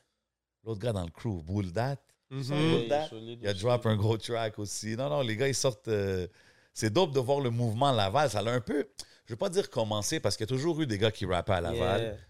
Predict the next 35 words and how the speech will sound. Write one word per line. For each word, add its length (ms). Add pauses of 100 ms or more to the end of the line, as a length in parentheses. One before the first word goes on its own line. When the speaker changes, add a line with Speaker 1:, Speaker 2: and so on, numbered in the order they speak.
(340)
Speaker 1:
Euh, 400
mais 180
tu 60
sais, 100
comme 200
le 80
gros 320
hype 200
des 100
dernières 480
années, 260
ça 140
l'a 100
un 80
peu 120
commencé 420
avec 180
vous, 180
avec 240
le, 80
le 60
Speaker 3:
Yeah, 220
Speaker 1:
mouvement 160
Speaker 3:
genre 80
Speaker 1:
canicule, 400
Speaker 3:
nous, 80
Speaker 1:
right? 200
Speaker 3:
G 120
P 60
S, 420 (280)
Speaker 1:
Ouais. 380
Speaker 3:
ouais, 260
des 220
autres, 120 (100)
ouais. 260